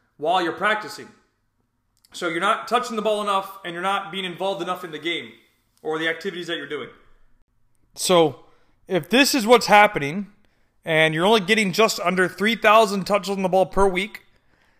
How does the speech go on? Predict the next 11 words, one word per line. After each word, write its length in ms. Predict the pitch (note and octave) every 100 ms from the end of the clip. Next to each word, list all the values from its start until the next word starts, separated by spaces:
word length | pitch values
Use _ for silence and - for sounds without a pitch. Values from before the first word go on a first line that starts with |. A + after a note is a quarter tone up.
| _ _ _ _
that 260 | D3 G3+ A#3
means 300 | A#3 A3 E3+
you're 140 | G3+
significantly 760 | - G3 E3 A3+ A3+ A#3+ A#3+ A3
behind 460 | G3 F3+ G#3 G3+
the 60 | F3
rest 240 | F#3+ F3
of 40 | F#3
the 60 |
world. 400 | D#3 E3 B3+ - - _ _ _ _ _ -
And, 680 | D#3 D#3 D#3 D#3+ D#3+ D#3+